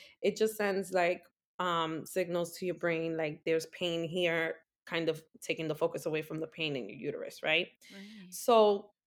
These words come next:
Speaker 1: she's squeezing the comb, she's squeezing the comb,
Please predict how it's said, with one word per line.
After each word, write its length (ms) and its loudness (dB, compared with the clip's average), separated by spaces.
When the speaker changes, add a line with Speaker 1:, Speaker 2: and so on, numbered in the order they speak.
Speaker 1:
she's 260 -2
squeezing 420 2
the 80 0
comb, 300 0
she's 220 -4
squeezing 440 0
the 80 2
comb, 520 2